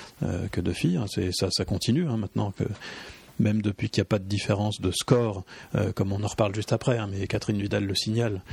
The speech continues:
il n'y a plus de différence de performance, en fait, à la fin du lycée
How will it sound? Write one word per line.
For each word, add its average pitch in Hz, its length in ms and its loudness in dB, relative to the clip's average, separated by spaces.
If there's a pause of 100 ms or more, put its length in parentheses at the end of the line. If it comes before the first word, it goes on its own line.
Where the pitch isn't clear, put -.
(300)
il - 40 6
n'y 107 40 4
a 98 40 2
plus 113 140 0
de 110 40 -4
différence 107 340 2
de 98 80 2
performance, 120 640 0
en 107 60 0
fait, - 260 0
à 92 60 0
la 95 120 -2
fin 123 240 2
du 110 120 0
lycée 107 460 0